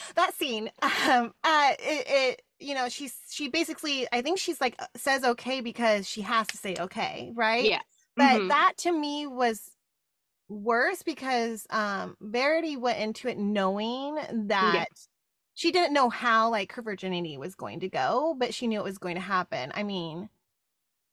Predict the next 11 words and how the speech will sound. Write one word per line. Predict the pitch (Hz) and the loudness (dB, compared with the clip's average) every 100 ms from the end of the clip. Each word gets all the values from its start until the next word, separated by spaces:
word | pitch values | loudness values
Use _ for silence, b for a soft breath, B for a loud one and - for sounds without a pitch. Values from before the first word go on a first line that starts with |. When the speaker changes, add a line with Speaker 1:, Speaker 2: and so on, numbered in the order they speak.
| _ - | _ -10
Speaker 1:
I | |
feel | 202 262 | -2 0
like | 269 | 0
there | 254 240 | 0 -2
could | - 240 | -2 -4
have | 220 | 0
been | 220 202 196 185 - | 0 0 -2 -4 -6
a | 190 | -8
gentler | - 190 202 214 190 180 | -4 -4 -2 -2 -2 -2
<laughs> | |
way | 180 | -2